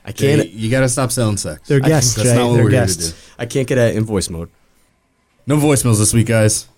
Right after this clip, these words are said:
Speaker 2: Just, uh, smash that like button, 'cause, you know, algorithms.
Speaker 3: And if you have a question, call the voicemail.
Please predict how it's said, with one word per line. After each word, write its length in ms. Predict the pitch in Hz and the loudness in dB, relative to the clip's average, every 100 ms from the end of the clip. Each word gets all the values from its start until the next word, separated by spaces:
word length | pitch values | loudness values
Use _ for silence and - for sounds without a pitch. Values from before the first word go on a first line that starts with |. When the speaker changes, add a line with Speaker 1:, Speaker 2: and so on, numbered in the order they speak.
| _ | _
Speaker 2:
Just, 240 | 113 113 117 | -10 -6 -2
uh, 300 | 113 107 92 - | 2 2 -2 -6
smash 360 | - - 127 117 | -8 -2 0 0
that 100 | 120 | 2
like 220 | 113 107 | 2 2
button, 300 | 107 107 107 - _ _ | 0 0 0 -4 _ _
'cause, 140 | 107 | -2
you 80 | 107 | 2
know, 200 | 95 90 - - | 2 0 -4 -4
algorithms. 640 | 107 92 90 85 82 - _ _ _ _ | 0 0 0 -4 -10 -20 _ _ _ _
Speaker 3:
And 80 | 151 | -2
if 80 | 156 | 0
you 100 | 175 | 0
have 200 | 202 202 | 2 0
a 60 | |
question, 460 | 175 151 143 185 190 | 0 -2 0 2 4
call 200 | 180 190 | 2 2
the 60 | 160 | 4
voicemail. 600 | 147 139 160 156 180 | 4 2 2 2 2